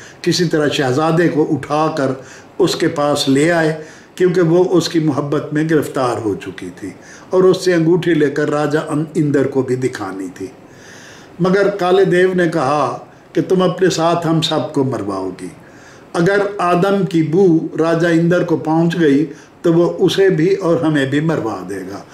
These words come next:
मैं तुम्हें इस मुसीबत में गिरफ्तार होते नहीं देख सकता। सब्ज परी ने कहा कि वो शहजादे को अपने ख़ास महल में छुपा के इस तरह रखेगी कि कभी किसी को परिस्तान में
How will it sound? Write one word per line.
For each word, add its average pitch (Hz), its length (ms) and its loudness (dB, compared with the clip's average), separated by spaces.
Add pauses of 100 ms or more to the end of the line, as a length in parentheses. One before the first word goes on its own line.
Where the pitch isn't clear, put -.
(320)
मैं 185 280 2
तुम्हें 190 340 2
इस 175 300 -2
मुसीबत 160 540 0
में 151 120 -2
गिरफ्तार 151 760 -2 (280)
होते 147 380 2
नहीं 123 380 -4
देख 87 260 -10
सकता। - 500 -16 (1000)
सब्ज 196 400 -2
परी 220 240 4
ने 214 120 2
कहा 185 340 0
कि 190 140 0
वो 190 120 6
शहजादे 170 580 0
को 180 180 0
अपने 170 180 -4
ख़ास 170 460 -2
महल 160 240 0
में 156 240 0
छुपा 151 380 -2
के 165 160 -2
इस 156 260 -4
तरह 196 160 0
रखेगी 143 540 2 (480)
कि 180 100 0
कभी 214 400 2
किसी 175 380 0
को 160 200 2
परिस्तान 156 680 0
में 131 380 -2